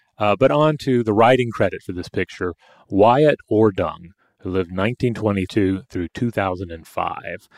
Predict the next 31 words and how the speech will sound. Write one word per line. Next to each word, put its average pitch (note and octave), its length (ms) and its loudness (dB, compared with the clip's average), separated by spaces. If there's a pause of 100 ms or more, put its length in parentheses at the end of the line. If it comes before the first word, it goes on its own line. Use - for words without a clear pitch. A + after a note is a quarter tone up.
(360)
American A#2+ 520 0
actor A#2+ 340 -2
and G2 160 -2
writer, F#2+ 440 0 (300)
born A#2+ 320 4
in F3 100 0
Shanghai, C3 760 -4
China, F2 580 -6
and G#2 180 -10
served A#2+ 420 2
in G#2+ 100 -4
the G#2 120 -6
U A#2 160 2
S A2 160 0
Army G#2 300 -2
during F#2 380 -6
World G2 220 -2
War F#2 240 -8
Two. F#2+ 400 -2
His - 180 -8
father D3 640 4
was F#2+ 200 -8
a G2 60 -8
career A2 420 2
U G#2+ 220 0
S G#2 180 -2
military A#2 540 -2
man, E2+ 380 -12 (340)
and G#2+ 120 -4
his G2 160 -2
mother G#2 540 4